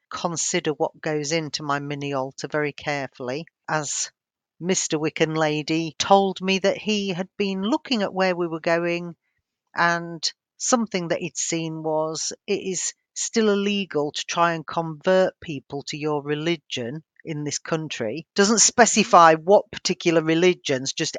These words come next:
Speaker 1: any religion. So I thought, "Hmm, maybe won't be able to take any of my very obvious pagan tops then. Don't want them to think they're being converted."
Speaker 2: Oh my God.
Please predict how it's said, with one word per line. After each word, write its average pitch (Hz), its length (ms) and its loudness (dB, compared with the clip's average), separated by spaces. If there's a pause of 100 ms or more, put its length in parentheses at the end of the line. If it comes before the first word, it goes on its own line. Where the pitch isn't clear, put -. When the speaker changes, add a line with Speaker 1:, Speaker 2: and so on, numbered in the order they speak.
Speaker 1:
any 180 240 2
religion. 135 640 -4 (140)
So - 220 -2
I 160 80 4
thought, 170 460 0
"Hmm, 170 500 -8 (200)
maybe 175 260 -4
won't 180 240 -2
be 180 80 -2
able 165 160 -2
to - 120 -8
take - 280 -4
any 170 180 -4
of 143 100 -10
my 160 340 -4
very 160 340 -2 (160)
obvious 156 400 -2
pagan 160 560 -4
tops - 400 -4
then. 131 240 -6 (300)
Don't 170 180 4
want 185 180 0
them 196 120 0
to - 100 -8
think 220 220 2
they're 202 80 0
being 214 240 0
converted." 202 840 0 (440)
Speaker 2:
Oh 170 60 -16
my 202 220 -14
God. 143 340 -12